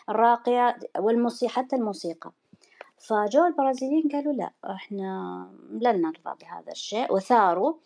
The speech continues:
وعبروا عن ثورتهم بأسلوب جديد في الترجمة، مبني على مفهوم إعادة الإبداع وإعادة الكتابة. فالفلسفة اللي اتبعوها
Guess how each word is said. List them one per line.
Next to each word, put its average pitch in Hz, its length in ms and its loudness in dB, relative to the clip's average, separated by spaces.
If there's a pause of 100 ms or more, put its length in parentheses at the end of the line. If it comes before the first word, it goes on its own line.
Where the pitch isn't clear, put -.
(240)
وعبروا 233 460 2
عن 214 140 -2
ثورتهم 285 640 0
بأسلوب 233 380 0
جديد 202 300 -4
في - 80 -16
الترجمة، 156 560 -10 (380)
مبني 226 420 0
على 208 240 2
مفهوم 254 680 2
إعادة 226 440 2
الإبداع 147 460 -6 (680)
وإعادة 196 600 4 (100)
الكتابة. 160 540 -8 (1080)
فالفلسفة 247 1160 0
اللي 185 320 -4
اتبعوها 262 800 0